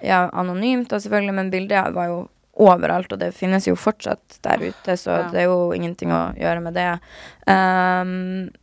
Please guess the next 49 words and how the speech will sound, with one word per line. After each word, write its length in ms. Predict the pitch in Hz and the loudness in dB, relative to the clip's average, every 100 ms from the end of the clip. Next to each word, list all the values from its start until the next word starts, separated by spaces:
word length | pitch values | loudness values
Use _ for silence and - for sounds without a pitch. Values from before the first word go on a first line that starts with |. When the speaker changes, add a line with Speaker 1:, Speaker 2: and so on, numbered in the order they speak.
| - | 0
Speaker 1:
jeg 100 | 202 | 2
husker 200 | 202 226 | 2 0
bare 140 | 190 185 | 0 0
at 80 | |
jeg 80 | 185 | -2
prøvde 260 | - 196 185 | -2 0 0
å 40 | |
på 80 | - | -2
en 80 | 180 | -6
måte 100 | 180 | -4
spore 540 | 185 - 190 185 190 185 | -6 -6 -2 2 4 4
fra 140 | 202 | 2
dem 160 | 175 175 | -6 -6
som 140 | 180 | -4
hadde 120 | 170 | -4
fått 180 | 170 180 | -2 -4
det, 200 | 175 170 - - | -4 -6 -10 0
hvor 120 | 190 | 2
de 80 | 180 | 2
hadde 220 | 180 180 | -2 -6
fått 160 | 180 | -4
det, 100 | 175 | -4
og 80 | 180 | -4
så 80 | 185 | -4
videre. 380 | - 190 185 185 - - - - - | -4 -2 -2 -4 -8 -20 -20 -20 -4
Eh, 260 | 196 185 185 | 0 2 0
men 160 | 190 | -2
jeg 180 | 185 185 | -2 -4
skjønte 420 | 190 180 202 - | -4 -6 -4 0
jo 100 | 165 | 2
at 160 | 175 190 | 2 0
det 100 | 190 | -2
var 340 | 175 - - - _ - | 0 0 -4 -16 _ -8
eksen 400 | 175 - - 165 | -8 -8 -4 -2
min, 180 | 160 | -2
fordi 460 | - - 78 71 - - - | -4 -4 -2 -2 -4 -10 -8
han 220 | - 180 175 | 0 2 2
er 40 | |
jo 40 | 160 | -4
også 100 | 170 | -4
på 120 | 175 170 | -4 -2
bildet. 380 | 175 165 185 - | -2 -2 -4 -4
Jeg 120 | - | -2
kjenner 180 | 190 180 | 0 0
han 140 | 180 85 | -2 -6
jo 160 | 71 92 | -8 -6
igjen. 300 | - 170 151 185 - | -2 -2 -4 -10 -6
Eh, 340 | 185 180 175 175 | 0 2 2 -2
så 240 | - - | -2 0